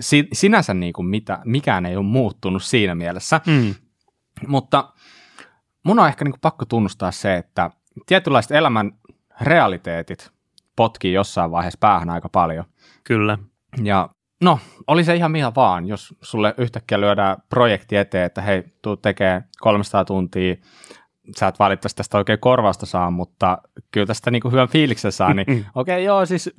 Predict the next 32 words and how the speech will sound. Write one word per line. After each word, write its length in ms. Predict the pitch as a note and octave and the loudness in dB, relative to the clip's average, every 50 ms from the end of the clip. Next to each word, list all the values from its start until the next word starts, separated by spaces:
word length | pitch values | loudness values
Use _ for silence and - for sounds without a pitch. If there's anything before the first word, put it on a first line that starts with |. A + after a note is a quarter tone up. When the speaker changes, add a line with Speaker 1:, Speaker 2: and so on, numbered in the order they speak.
| E3 - _ | -18 -6 _
Speaker 1:
totta 240 | - D#3+ - - | -6 -4 -4 -2
kai, 380 | D#3 - D3 C#3 B2+ A2 G#2 F#2+ | 2 4 4 4 4 2 0 -2
siis 300 | G2 A2+ G2+ F2+ - - - | -4 -4 -4 -6 -8 -12 -16
sehän 240 | - - A2 G#2+ G2+ | -4 -2 0 0 2
voi 160 | G#2+ G#2 G#2 | 2 0 2
olla 200 | G2 G#2 G2+ F#2+ | 2 0 -2 -2
tosi 240 | - - G2+ - G2+ | -2 -4 -6 -6 -6
hyvä 140 | F#2 F#2 F#2 | -4 -2 -2
juttu 280 | F2+ F#2 F2+ - - G2 | -2 -2 -6 -8 -8 -6
ja 60 | F2+ | -4
näin. 280 | F2+ F2+ F2 F2+ F#2+ F#2+ - - - - - G#2+ - - | -4 -2 0 0 0 -2 -4 -12 -20 -20 -20 -20 -4 0
Ja 240 | G#2 G2+ G2 G2 - _ _ _ _ _ _ _ _ _ _ _ _ - - B2+ | 2 2 2 2 -4 _ _ _ _ _ _ _ _ _ _ _ _ -12 -6 -4
noin, 240 | B2 B2 B2+ B2+ B2 | 0 2 2 2 2
mutta 380 | B2 A#2 A2+ - B2 A2+ - _ | 0 -2 0 0 -2 -2 2 _
ehkä 280 | D3 D#3 F3 - - E3 | 0 0 0 -2 -4 -4
sil-, 400 | - - - B2+ A2 A2 - - _ _ - | -2 -2 -2 -2 -2 -4 -6 -10 _ _ -4
ehkä 220 | D#3+ D3+ - - | -4 -2 -2 -4
se 120 | - - | -2 0
ei 100 | C3 A#2 | 0 0
ole 60 | A2 A2 - _ | 0 -2 -2 _
kestävällä 520 | - B2+ B2 - - - F#2 F2+ F2 F2 | 0 0 0 0 -2 -2 0 0 0 -2
pohjalla 460 | - - F#2+ F2+ F2+ F#2+ F2 E2+ F2 E2+ | -2 -2 -2 -2 -2 -2 -4 -4 -4 -6
sitten 360 | - F#2+ - _ _ F2+ F2 - _ _ _ _ _ _ _ _ | -8 -10 -12 _ _ -12 -12 -12 _ _ _ _ _ _ _ _
pidemmässä 500 | - G2 F#2 F2+ F2 F2 E2+ - - - | 2 2 4 2 0 -2 -4 -6 -10 -12
juoksussa. 500 | - - - - - - - - - F#2 - - - - - - _ _ _ | -14 -14 -14 -16 -18 -20 -16 -14 -12 -12 -14 -14 -20 -20 -20 -20 _ _ _
Ainakin 260 | G#2+ A2 A2 G2+ G2+ | -2 0 0 0 -2
sellainen 420 | G2 - A#2 G#2 F#2+ F#2+ F#2 F2+ F2+ | 0 2 2 2 2 2 0 -2 -4
fiilis 360 | - F2+ E2+ E2+ F2 - - | -6 -8 -8 -8 -10 -8 -6
mulla 400 | F#2+ F2 E2+ E2 D#2+ - - - - | -4 -4 -4 -4 -6 -8 -10 -12 -14
on. 60 | - - _ - - - - - - _ _ _ _ _ _ _ _ | -14 -16 _ -20 -20 -20 -20 -20 -20 _ _ _ _ _ _ _ _
Speaker 2:
Kyllä. 340 | - - A2 G#2 G2+ G2+ G2+ | -2 0 0 2 2 0 -2
Speaker 1:
Niin, 260 | G2+ A#2 A2+ A2 - | -2 -4 -10 -14 -18